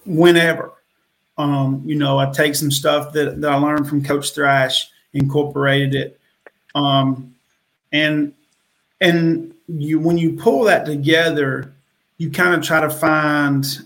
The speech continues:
um, validity in that, hey, what I'm doing is right. And, um, I, t-, I told somebody the other day, I don't remember who it was, I'm always trying to watch,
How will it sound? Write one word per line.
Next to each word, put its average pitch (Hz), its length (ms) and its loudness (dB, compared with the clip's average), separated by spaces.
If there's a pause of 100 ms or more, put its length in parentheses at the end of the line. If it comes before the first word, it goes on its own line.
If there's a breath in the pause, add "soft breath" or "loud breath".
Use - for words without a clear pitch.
(160)
um, 127 580 -4 (160)
validity 143 800 0 (960)
in 160 240 4
that, 151 300 2
hey, 143 300 2
what 147 240 2
I'm 160 220 2
doing 147 300 2
is 135 240 -2
right. 131 560 -6 (640)
And, 156 420 0
um, 147 280 0
I, 139 120 -2
t-, 139 140 -10
I 151 120 0
told 156 640 2
somebody 180 420 2
the 160 120 -2
other 160 140 -4
day, 160 320 0
I 151 40 2
don't 160 120 0
remember 156 220 -2
who 147 160 0
it 135 60 -4
was, 151 320 -2
I'm 151 140 -2
always 147 400 -2
trying 147 220 -2
to 143 60 0
watch, 147 560 -4